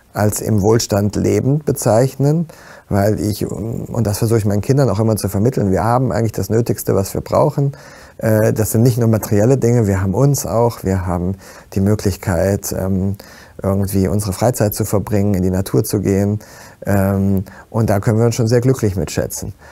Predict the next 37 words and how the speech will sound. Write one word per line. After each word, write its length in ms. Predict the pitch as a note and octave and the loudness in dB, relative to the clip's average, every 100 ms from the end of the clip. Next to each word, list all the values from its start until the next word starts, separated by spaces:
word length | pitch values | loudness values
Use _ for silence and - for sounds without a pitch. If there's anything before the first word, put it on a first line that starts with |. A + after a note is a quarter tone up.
| - - | -20 -6
Und 180 | G#2+ G2+ | 0 0
ich 100 | G2+ | 0
glaube, 380 | - G2 A2+ G#2+ | 0 2 4 2
dass, 400 | A2 G#2 - - | 2 0 -2 -4
ähm, 440 | A2 G#2 G2+ G2+ C2 | -2 0 0 -2 -2
äh, 140 | G2+ | -4
was 320 | F#2+ G2+ G#2 - | -4 -2 -4 0
Wohlstand 560 | G#2 A2 - G#2+ G2 | 2 2 0 -2 0
ist, 220 | G2+ G2+ | -4 -2
in 80 | F#2 | 0
jeder 200 | G2 G#2 | 0 0
Gesellschaft 520 | - F#2 F2+ G2+ F#2 | -2 0 0 0 -4
anders 280 | - F2 G2 | -4 -4 -4
definiert 540 | - F#2 E2+ E2 E2+ - | -4 -4 -2 -2 -4 -4
wird. 220 | A#2 - - - - - | -4 -4 -20 -20 -18 -6
Und 160 | F#2+ | -2
das 120 | F#2+ G#2+ | -2 0
müssen 280 | G#2+ G#2 | -2 0
wir, 80 | G2+ | -2
glaube 260 | G2 E2+ F#2+ | 0 -2 -2
ich, 140 | G2 | -4
auch, 320 | - A2 - - - | -4 -4 -4 -8 -4
ähm, 600 | G2+ G2+ F#2+ G2 D#2 A1 - - C2 C2+ - - | -2 0 0 0 -4 -8 -16 -18 -16 -14 -10 -8
d-, 120 | E2+ | -4
da 120 | G#2 | -2
müssen 240 | G#2+ G#2+ G#2+ | -2 0 -2
wir 100 | - | -2
auch 160 | G#2+ | -2
eine 120 | A#2 G#2 | -2 -2
gemeinsame 520 | F#2+ F2 G#2 A2 G2+ | -2 -2 0 0 0
Definition 720 | F#2 G2 G2 F#2 F2 G2+ A#2 | -2 -2 -2 -2 -2 -2 -2
finden, 380 | - D#2+ E2+ D#2 | -4 -4 -4 -2
damit 280 | G2+ A#2 | 0 0
wir 160 | A#2 - | 0 0
auch 140 | G#2+ | 0
mal 160 | G2+ G#2+ | -2 0
merken, 420 | G#2+ G#2+ - A2+ | 2 0 0 -4